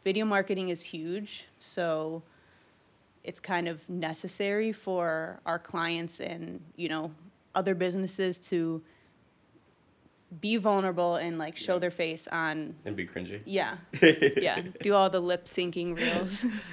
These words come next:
Speaker 2: Well, I also didn't mention that you created the cover art for What Have You Been Up To?
Speaker 1: Mm-hmm.
Speaker 2: You also helped with the acronym Y but and kind of aligning everything together in the begin-, beginning, so thank you so much for that. And I think when I first saw it, I was just, like,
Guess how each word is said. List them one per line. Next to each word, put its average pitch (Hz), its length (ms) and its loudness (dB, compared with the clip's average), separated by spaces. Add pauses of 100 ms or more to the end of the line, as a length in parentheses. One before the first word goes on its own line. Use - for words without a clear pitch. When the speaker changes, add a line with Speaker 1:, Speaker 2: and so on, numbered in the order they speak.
(340)
Speaker 2:
Well, 104 480 8 (240)
I 101 80 6
also 104 220 4
didn't 98 220 0
mention 87 260 -6
that 78 100 -6
you 92 320 -6
created 90 380 -6
the 92 160 -2
cover 95 300 -4
art 87 300 -4
for 90 500 -8 (260)
What 90 160 -8
Have 90 80 -6
You 87 60 -12
Been 87 120 -8
Up 87 140 -10
To? 92 200 -6
Speaker 1:
Mm-hmm. - 500 -20
Speaker 2:
You 98 100 0
also 90 280 -4
helped 92 320 -8
with - 120 -14
the - 60 -4
acronym 92 520 -4
Y 92 160 -6
but 92 380 -4 (320)
and 95 200 -2
kind 101 220 -2
of 92 80 -8 (800)
aligning 107 420 4
everything 101 380 2
together 98 260 2
in 95 80 -2
the 95 60 -2
begin-, 101 560 -2
beginning, 104 400 0
so 95 180 -6
thank 101 240 -4
you 101 60 -8
so - 120 -6
much 98 200 -4
for 98 80 -4
that. 95 320 -4
And 98 280 -4 (380)
I 104 80 4
think 120 160 8
when 127 80 8
I 107 40 6
first 104 260 0
saw 95 160 4
it, 90 60 0
I 90 40 -2
was 92 100 -6
just, 92 200 -10
like, 92 260 -8